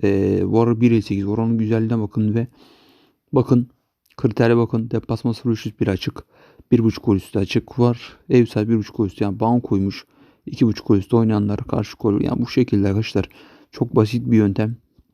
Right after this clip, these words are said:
Bu yöntemden emin olun güzel kazançlar sağlarsınız. Mesela şöyle onları gördünüz. Ev sahibi sıfır üç üst ve deplasman bir buçuk gol üstü açıklarında bu maçlarda genelde,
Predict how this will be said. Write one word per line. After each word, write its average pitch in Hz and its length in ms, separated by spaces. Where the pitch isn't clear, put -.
Bu 123 80
yöntemden 113 440
emin 113 240
olun 113 220
güzel 110 180
kazançlar 107 480
sağlarsınız. 104 520
Mesela 131 320
şöyle 127 220
onları 131 300
gördünüz. 110 340
Ev 117 100
sahibi 113 220
sıfır 120 220
üç 107 160
üst 110 120
ve 104 100
deplasman 113 440
bir 113 80
buçuk 107 240
gol 101 100
üstü 98 180
açıklarında 110 640
bu 151 80
maçlarda 107 360
genelde, 107 480